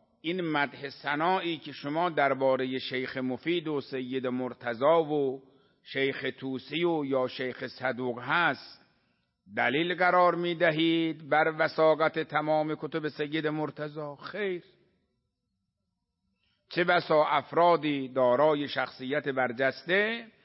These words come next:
ولی آثار اونها آثار خیلی دقیقی نبوده. هیچ ملازمه‌ای بین شخصیت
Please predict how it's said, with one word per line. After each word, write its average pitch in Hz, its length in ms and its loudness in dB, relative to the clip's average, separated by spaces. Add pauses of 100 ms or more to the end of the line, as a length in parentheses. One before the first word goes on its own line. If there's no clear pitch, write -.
(400)
ولی 165 240 6
آثار 139 640 2
اونها 139 400 2
آثار 156 520 0
خیلی 135 340 -6
دقیقی 151 960 -4
نبوده. 156 580 -2 (920)
هیچ 156 260 -4
ملازمه‌ای 143 880 2
بین 135 720 0 (360)
شخصیت 135 1000 -2